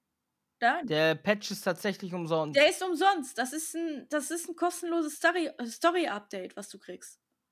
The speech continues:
Speaker 1: Und neue Inhalte. Also auch so, äh, auch, äh, neue Nebenmissionen und alles. Ja, ja.
Speaker 2: Ja, wir haben auch nicht schlecht gestaunt.
Speaker 1: Ja, ja. <laughs> Ebenso wie bei, äh, Strahlender Diamant und Leuchtende Perle. Da kriegst du auch extra Updates.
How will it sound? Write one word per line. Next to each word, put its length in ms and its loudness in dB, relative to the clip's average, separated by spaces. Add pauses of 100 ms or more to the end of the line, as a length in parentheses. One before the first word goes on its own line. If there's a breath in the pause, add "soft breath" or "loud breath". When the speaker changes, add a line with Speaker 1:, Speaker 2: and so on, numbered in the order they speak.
(720)
Speaker 1:
Und 260 -2
neue 180 2
Inhalte. 680 -2 (340)
Also 200 -2 (220)
auch 280 0
so, 400 -10
äh, 300 -4
auch, 360 -8
äh, 380 -4
neue 220 -2
Nebenmissionen 720 -2
und 100 -10
alles. 400 -8
Ja, 120 2
ja. 160 6
Speaker 2:
Ja, 200 6
wir 120 8
haben 160 6
auch 200 6
nicht 160 0
schlecht 320 -2
gestaunt. 500 2
Speaker 1:
Ja, 80 10
ja. 260 8 (160)
<laughs> 1040 0
Ebenso 480 2
wie 100 4
bei, 380 6
äh, 280 4
Strahlender 480 2
Diamant 420 0
und 80 -2
Leuchtende 360 -2
Perle. 380 2
Da 100 -6
kriegst 300 -8
du 140 2
auch 280 0
extra 340 -8
Updates. 480 -12